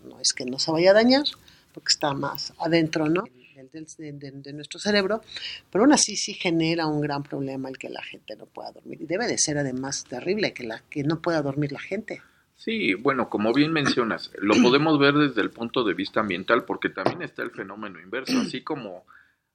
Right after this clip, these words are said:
Speaker 2: hacia el polo norte hay di-, hay una semana en la que no oscurece, también tienen tres o cuatro semanas en las que están completamente a oscuras, ¿eh?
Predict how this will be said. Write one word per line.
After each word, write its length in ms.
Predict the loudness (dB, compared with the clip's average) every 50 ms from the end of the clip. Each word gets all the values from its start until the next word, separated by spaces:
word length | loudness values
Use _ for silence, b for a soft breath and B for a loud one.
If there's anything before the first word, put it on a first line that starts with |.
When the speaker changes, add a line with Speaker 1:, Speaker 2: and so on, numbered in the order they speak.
| B _ _ -8
Speaker 2:
hacia 240 | -8 -6 -4 -4 -4
el 100 | -4 -4
polo 300 | -6 -4 -4 -4 -4 -4
norte 400 | -4 -6 -8 -6 -6 -4 -2 -2
hay 180 | -2 -2 -6
di-, 260 | -8 -10 -10 -8 -6
hay 380 | -6 -4 -4 -4 -4 -4 -6 -6
una 260 | -8 -8 -8 -8 -8
semana 480 | -8 -10 -12 -10 -8 -8 -8 -8 -10 -10 -10
en 80 | -10 -10
la 140 | -10 -10
que 120 | -12 -14 -14
no 180 | -14 -14 -14 -16
oscurece, 640 | -16 _ -16 -12 -12 -10 -10 -12 -12 -12 -14 -14 _ _ _ _ _ _ _ _ _ _ _ _ _ _
también 400 | -6 -6 -6 -6 -6 -8 -8 -8
tienen 400 | -10 -10 -8 -8 -8 -10 -10 -10
tres 280 | -10 -10 -10 -10 -10 -12
o 100 | -12 -8
cuatro 320 | -8 -8 -8 -8 -10 -12
semanas 480 | -10 -10 -10 -10 -10 -10 -10 -10 -12 -14
en 120 | -14 -12 -12
las 160 | -12 -12 -14
que 80 | -18
están 280 | -18 -12 -10 -10 -8 -8
completamente 800 | -10 -12 -12 -10 -10 -10 -10 -10 -12 -14 -14 -14 -16 -16 -14 -14
a 60 | -14
oscuras, 580 | -14 -16 _ -12 -12 -10 -10 -10 -12 -12 -14
¿eh? 80 | -16